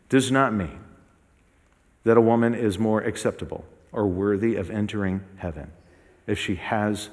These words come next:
children and stays holy enough. This was an urgent and beautiful promise to expectant moms. You're not saved because you give birth.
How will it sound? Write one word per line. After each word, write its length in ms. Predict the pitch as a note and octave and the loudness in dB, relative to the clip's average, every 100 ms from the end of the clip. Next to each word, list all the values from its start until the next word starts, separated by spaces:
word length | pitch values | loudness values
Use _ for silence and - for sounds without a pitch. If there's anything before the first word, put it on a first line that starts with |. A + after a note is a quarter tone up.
| - - | -20 -14
children 580 | - - F2 D2 C#2+ - - - | -10 -6 -6 -6 -14 -16 -18 -12
and 120 | F2+ | -10
stays 340 | - F2+ F2 | -6 -6 -6
holy 440 | - - F#2+ D#2+ D#2 | -8 -8 -6 -6 -10
enough. 480 | E2+ - - - _ _ _ _ _ _ _ _ _ _ _ _ _ _ _ _ | -16 -20 -20 -20 _ _ _ _ _ _ _ _ _ _ _ _ _ _ _ _
This 180 | G#2+ G#2 | -4 -2
was 220 | B2 G#2 | -2 -2
an 200 | A2 G2+ - | -4 -6 -4
urgent 540 | A2+ G2 - - - - _ _ _ _ - | -2 -2 -4 -16 -20 -20 _ _ _ _ -8
and 180 | G2 E2+ | -6 -4
beautiful 480 | F2 G#2 A#2+ B2+ A2+ | -2 0 0 -2 -10
promise 680 | - F2+ C#2+ B1+ - - - _ _ _ - | -8 -8 -8 -14 -14 -16 -16 _ _ _ -6
to 140 | - | -2
expectant 680 | G2 - - A2 A2 - G2+ | -2 -2 -4 -2 -2 -4 -8
moms. 560 | F#2 E2 D2 - - - _ _ _ _ _ _ _ _ _ _ _ _ _ _ - - | -8 -12 -14 -20 -20 -20 _ _ _ _ _ _ _ _ _ _ _ _ _ _ -20 -16
You're 140 | - G#2+ | -4 -2
not 240 | A#2+ A#2+ | 0 -2
saved 400 | - - A2+ G#2 | -6 -2 -2 0
because 480 | A2 - A#2+ A2 - | -2 -4 -4 -4 -4
you 60 | E2+ | -6
give 260 | E2 - | -8 -12
birth. 240 | - - | -16 -18